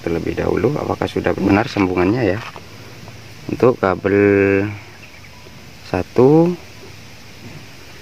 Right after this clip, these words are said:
adalah kabel main massa. Nah, terus yang keduanya adalah plus pulser,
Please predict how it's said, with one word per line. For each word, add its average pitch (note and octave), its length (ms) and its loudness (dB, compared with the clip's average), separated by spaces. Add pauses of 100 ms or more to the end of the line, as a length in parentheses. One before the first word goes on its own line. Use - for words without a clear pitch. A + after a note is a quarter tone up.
adalah G#2 400 0
kabel G2+ 400 -2
main F#2+ 480 0 (640)
massa. F#2 400 -2 (1600)
Nah, - 140 -18 (180)
terus - 160 -6
yang G2 240 -4
keduanya A#2 560 -2
adalah G2 400 -2
plus - 240 -4
pulser, A#2+ 480 -2